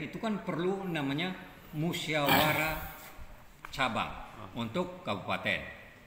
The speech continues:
Sedangkan untuk, eh, D P A C itu musyawarah anak cabang yang di kecamatan. Itu belum ada musyawarah anak cabang. Musyawarah, ada musyawarah anak cabang.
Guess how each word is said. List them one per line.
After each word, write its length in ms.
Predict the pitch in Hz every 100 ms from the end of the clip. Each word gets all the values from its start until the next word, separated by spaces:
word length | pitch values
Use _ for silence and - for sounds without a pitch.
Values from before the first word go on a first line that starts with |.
| - - - - -
Sedangkan 480 | 113 123 123 135 135
untuk, 240 | 120 135 131
eh, 160 | 110 101
D 160 | 113
P 160 | - 110
A 80 | 95
C 240 | 123 123
itu 80 | 165
musyawarah 880 | 147 147 - 131 120 117 131 131 117
anak 320 | 110 95 -
cabang 320 | 95 78 73 - - - - - -
yang 160 | 92 90
di 80 | 87
kecamatan. 880 | 95 - 92 80 - 80 - - -
Itu 160 | 196 208
belum 240 | 196 214
ada 240 | 233 233 214
musyawarah 480 | 202 185 180 165 165
anak 160 | 156 -
cabang. 320 | 151 131 117 - - - - -
Musyawarah, 640 | 175 180 196 185 180 170
ada 80 | 220
musyawarah 480 | 208 190 185 170 165
anak 160 | 160 -
cabang. 320 | 151 135